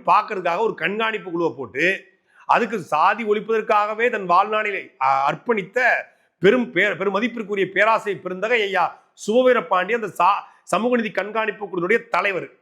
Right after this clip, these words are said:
என்னத்தை புடுங்கி நட்டிருக்காரு? இது வரைக்கும் ஆச்சு, நாலு வருஷம் ஆச்சு சமூக நீதி கண்காணிப்பு குழு போட்டு. இந்த சமூக நீதி கண்காணிப்பு குழு எந்த களத்திற்கு போயிருக்கு? இப்போ திருநெல்வேலியில துள்ள துடிக்க ஒரு படுகொலை நடந்துருச்சு, சமூக நீதி கண்காணிப்பு குழு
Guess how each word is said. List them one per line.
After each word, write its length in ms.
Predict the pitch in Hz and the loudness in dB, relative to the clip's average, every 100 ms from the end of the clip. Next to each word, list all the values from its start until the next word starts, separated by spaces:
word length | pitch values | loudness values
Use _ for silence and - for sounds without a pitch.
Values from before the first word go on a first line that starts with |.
| _ _ _ _ _ _ 117 | _ _ _ _ _ _ -2
என்னத்தை 280 | 175 208 175 | -2 -2 -4
புடுங்கி 360 | - 208 220 | -6 -4 -2
நட்டிருக்காரு? 560 | 180 151 151 143 139 151 | -2 -4 -6 -6 -6 -4
இது 180 | - 170 | 0 4
வரைக்கும் 280 | 190 226 240 | 4 2 0
ஆச்சு, 200 | 175 180 | 0 -6
நாலு 300 | 135 160 202 | 0 2 2
வருஷம் 260 | 185 185 214 | -2 -4 -2
ஆச்சு 180 | 202 175 | -2 -2
சமூக 280 | 156 196 196 | -2 0 0
நீதி 120 | 190 | -2
கண்காணிப்பு 480 | 170 180 185 160 139 | -2 -2 -4 -6 -8
குழு 160 | 160 | -6
போட்டு. 260 | 143 113 110 | -6 -8 -4
இந்த 120 | 151 | -4
சமூக 320 | 160 185 247 247 | 0 2 2 0
நீதி 120 | 220 | -2
கண்காணிப்பு 480 | 180 196 196 165 143 | -4 -2 -4 -6 -6
குழு 240 | 185 196 | -6 -4
எந்த 380 | 185 233 247 - | -4 0 -2 -2
களத்திற்கு 460 | 180 208 190 185 | -4 -4 -6 -8
போயிருக்கு? 320 | 147 127 85 _ _ _ _ _ _ _ _ _ | -10 -12 -18 _ _ _ _ _ _ _ _ _
இப்போ 180 | 139 139 135 120 113 - | 2 4 4 2 -6 -2
திருநெல்வேலியில 460 | 196 226 214 226 | 0 0 0 -4
துள்ள 220 | - 214 202 | -6 -4 -4
துடிக்க 260 | 196 202 | -2 -2
ஒரு 100 | 202 | 0
படுகொலை 340 | 175 190 196 156 | -2 -2 -2 -4
நடந்துருச்சு, 460 | 147 143 107 113 143 _ _ _ _ | -8 -10 -12 -16 -18 _ _ _ _
சமூக 360 | - 220 247 | -2 2 2
நீதி 140 | 240 214 | 2 -2
கண்காணிப்பு 460 | 196 214 226 214 | -4 -4 -4 -4
குழு 140 | 208 | -2